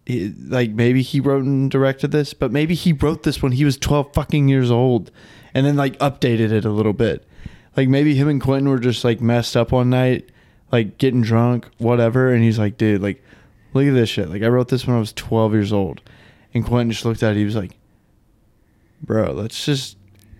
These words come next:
you wanna just do it? Like, let's just do it." And then they just did it. So, like, he accomplished his twelve-year-old dream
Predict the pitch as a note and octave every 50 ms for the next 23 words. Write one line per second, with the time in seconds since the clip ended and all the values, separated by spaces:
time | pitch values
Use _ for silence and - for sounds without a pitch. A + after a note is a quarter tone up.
0 | - - A2+ A#2 A#2+ C3+ C#3+ C#3+ D3 C3+ B2+ - - A#2 G#2 G2+ B2 C3+ C#3 -
1 | - - - - - - - - - - - - A2 A#2 - - C3+ B2+ - -
2 | - - G2 D2+ C#2 - - - - - _ _ - - - - - - - -
3 | - - _ _ _ _ _ _ - B2+ C3 C3+ C#3 C#3+ D3 D3+ D3+ D#3 C#3 -
4 | - D#3 F3+ A3 G#3+ D3+ - - - - _ _ _ _ _ _ _ _ _ _
5 | _ _ _ _ _ _ _ _ _ _ _ _ _ _ _ _ _ _ _ _
6 | _ _ _ _ _ _ _ _ _ - - C3 B2 A#2+ A2+ - - C3+ C3+ C3
7 | B2+ - C3+ C3+ C#3 C3+ C3+ C3+ C3 B2 A#2 - - B2+ A#2+ A2 A#2 - - -
8 | - C3 B2+ B2+ A#2+ B2 A#2+ A#2+ A#2 A2+ G#2+ G2 A#2 A#2 A2+ A2+ A2+ A2 G#2 G2+
9 | F#2+ F#2+